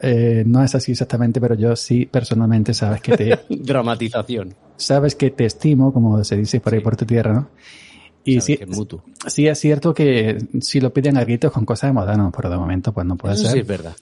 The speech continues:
Speaker 1: Eso sí es
Speaker 2: Mm.
Speaker 1: verdad, eso sí es verdad.
Speaker 2: Sí, cierto.
Speaker 1: José, José Escolar, ¿qué tal? ¿Cómo estás? ¿Cómo te encuentras?
Speaker 2: No tan guapo como tú, pero bueno, me mantengo.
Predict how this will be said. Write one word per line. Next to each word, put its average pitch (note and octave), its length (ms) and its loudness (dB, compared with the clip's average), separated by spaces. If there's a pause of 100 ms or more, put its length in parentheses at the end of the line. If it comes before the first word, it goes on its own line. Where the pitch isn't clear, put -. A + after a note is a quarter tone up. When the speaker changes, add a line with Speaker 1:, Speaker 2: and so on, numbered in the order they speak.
Speaker 1:
Eso A2 160 -6
sí A2+ 120 -2
es G2+ 60 -2
Speaker 2:
Mm. - 40 0
Speaker 1:
verdad, F2+ 240 -4
eso G#2+ 160 -8
sí - 140 -10
es G#2 80 -6
verdad. A2+ 160 -8 (400)
Speaker 2:
Sí, G#2 120 -8 (280)
cierto. - 360 -10 (300)
Speaker 1:
José, D#3+ 300 0
José C#3+ 220 0
Escolar, C3+ 340 0
¿qué C#3 100 0
tal? A2+ 220 0
¿Cómo C#3 160 2
estás? A#2 200 -2
¿Cómo B2 200 0
te C#3+ 80 0
encuentras? G#2 500 -2 (640)
Speaker 2:
No D3 100 2
tan D3+ 160 0
guapo A#2+ 300 0
como A#2 200 0
tú, A#2 220 0
pero E2+ 300 -4
bueno, F2 240 -4
me G2+ 240 0
mantengo. F#2 520 -4